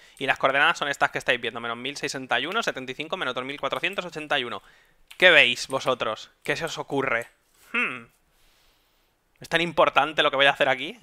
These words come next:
Es que es súper importante. Voy a tener que vivir con este lugar mucho tiempo. Lo que sí quiero hacer es eso: mi estatua por aquí, arriba seguramente.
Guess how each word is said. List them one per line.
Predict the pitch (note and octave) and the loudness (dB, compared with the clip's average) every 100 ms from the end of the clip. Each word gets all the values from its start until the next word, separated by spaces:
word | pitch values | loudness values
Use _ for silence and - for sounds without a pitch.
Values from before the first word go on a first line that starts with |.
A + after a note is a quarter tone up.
| - | -12
Es | - | 0
que | |
es | F#3+ | 0
súper | - B3+ C4 C4+ | 0 -4 -2 0
importante. | A#3 - D3 - G#3 G3+ C3 | 0 2 0 2 -2 -2 -4
Voy | |
a | D3 | 0
tener | G#3 G3 | 0 -2
que | |
vivir | E3+ D#3 D3+ | -4 -4 -4
con | D3 | -2
este | D3 - D3 C#3+ | -4 -4 -4 -4
lugar | C#3 C#3 C#3 C3 D#3+ C#3+ A#2+ - _ B2+ | -6 -8 -4 -2 0 0 -2 -4 _ -16
mucho | C3+ C#3+ C#3 | -12 -6 -2
tiempo. | A2 A2 G#2 G2+ _ _ - - - _ _ _ _ _ _ _ _ _ _ _ _ _ _ _ _ _ _ _ _ _ _ - | -2 -2 -6 -8 _ _ -20 -20 -20 _ _ _ _ _ _ _ _ _ _ _ _ _ _ _ _ _ _ _ _ _ _ -6
Lo | |
que | C#3 | 0
sí | D#3+ | 4
quiero | G#3 | 6
hacer | G3 | 6
es | F#3+ | 4
eso: | D3 B2+ | 2 -4
mi | A#2 | -8
estatua | A#2+ - C#3 E3 | -6 -2 0 0
por | C#3+ A2+ | 0 0
aquí, | - B2+ - _ _ | -2 -8 -10 _ _
arriba | - D3+ B2+ B2+ A2+ | -2 0 0 0 -2
seguramente. | B2 A#2+ A2+ A2 A2 A2 | -4 -2 -2 -2 -6 -8